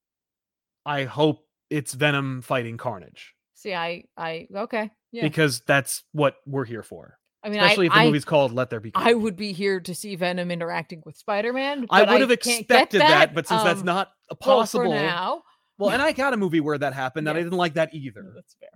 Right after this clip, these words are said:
Speaker 1: So is, you know what? Let's
Speaker 2: Yeah.
Speaker 1: try it your way,
Speaker 2: Yeah,
Speaker 1: Sony.
Speaker 2: this, yeah.
Speaker 1: Right?
Speaker 2: Yeah.
Speaker 1: Uh, so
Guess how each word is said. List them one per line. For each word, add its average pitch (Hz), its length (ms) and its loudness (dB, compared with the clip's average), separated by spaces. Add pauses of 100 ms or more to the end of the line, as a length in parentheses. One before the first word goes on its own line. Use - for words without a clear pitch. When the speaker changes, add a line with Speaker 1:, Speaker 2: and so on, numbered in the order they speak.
(120)
Speaker 1:
So 165 280 2
is, 160 200 0
you 185 120 0
know 190 60 4
what? 208 160 4 (480)
Let's 185 200 -4
Speaker 2:
Yeah. 170 80 -8
Speaker 1:
try 202 300 2
it 208 140 0
your 190 220 2
way, 117 340 -2
Speaker 2:
Yeah, 208 340 -6
Speaker 1:
Sony. 113 300 -14
Speaker 2:
this, - 480 -16 (1040)
yeah. 190 340 -14 (400)
Speaker 1:
Right? 226 300 -4 (100)
Speaker 2:
Yeah. 190 300 -12 (300)
Speaker 1:
Uh, 127 340 -4
so 180 420 2